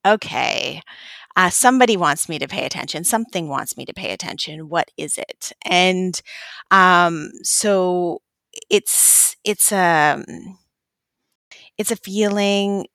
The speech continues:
Those are, like, the kind of, you know, ones that pop up throughout the day or the night or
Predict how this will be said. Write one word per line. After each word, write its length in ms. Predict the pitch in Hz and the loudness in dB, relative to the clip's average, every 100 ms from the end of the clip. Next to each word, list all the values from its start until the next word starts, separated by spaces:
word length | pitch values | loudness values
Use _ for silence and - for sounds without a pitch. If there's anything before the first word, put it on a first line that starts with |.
| - | -2
Those 240 | 208 220 | 0 0
are, 80 | 226 | 0
like, 260 | 190 175 - | 0 -2 -2
the 80 | 180 | -4
kind 360 | - 175 175 | -2 0 2
of, 240 | 170 156 - | 0 -2 -10
you 120 | 170 | -6
know, 100 | 170 | -6
ones 260 | 147 165 165 | -2 -4 -4
that 140 | 151 - | -8 -8
pop 220 | - 143 | -6 -2
up 180 | 147 - | -2 -2
throughout 380 | - - 156 - | -8 -10 -10 -6
the 100 | 151 | -8
day 440 | - 151 147 143 | -2 -2 0 -2
or 100 | 131 | -4
the 120 | - 151 | -8 -8
night 540 | 165 160 156 - - | -4 -4 -4 -10 -10
or 360 | 147 135 - | -8 -6 -8